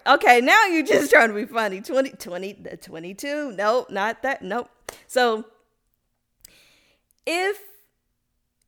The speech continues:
you've ever worked in retail, you've been trained to s-, like, everything is a scam. Like, some stores will scare you,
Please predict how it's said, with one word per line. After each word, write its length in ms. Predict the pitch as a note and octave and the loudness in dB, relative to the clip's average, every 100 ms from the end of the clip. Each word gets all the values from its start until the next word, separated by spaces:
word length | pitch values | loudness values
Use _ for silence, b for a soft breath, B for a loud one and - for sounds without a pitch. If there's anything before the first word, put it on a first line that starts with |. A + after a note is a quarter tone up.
| _ _ | _ _
you've 280 | A3 D4+ C4 | -8 -6 0
ever 220 | C4 C4 | 0 0
worked 220 | C4+ B3 | -4 -4
in 60 | B3+ | -6
retail, 240 | A#3+ A3+ | -6 -6
you've 180 | G#3 A#3+ | -6 -6
been 160 | A#3 A#3+ | -6 -8
trained 540 | - D4 D4 D4 C4+ A#3+ _ _ _ - | -6 -4 -2 -4 -6 -10 _ _ _ -14
to 100 | C4+ | -12
s-, 280 | A#3 - - - | -10 -14 -20 -8
like, 260 | G#3+ F#3+ - | -4 -4 -2
everything 460 | B3 C#4 C4+ B3 A#3 | 0 0 -2 -4 -2
is 100 | G3+ | -4
a 60 | |
scam. 500 | F#3 - G#3 E3+ C3+ | -8 -8 -8 -8 -8
Like, 420 | F#3+ G3+ - _ - - | -6 -6 -6 _ -20 -18
some 280 | G#3+ D#4+ F4+ | -6 -4 -4
stores 400 | F#4 C#4+ B3+ A3 | -4 -2 -2 -2
will 140 | G3 F#3+ | -6 -10
scare 400 | - - A3 G3+ | -10 -6 -4 -4
you, 400 | E3 C#3+ C#3+ | -8 -14 -18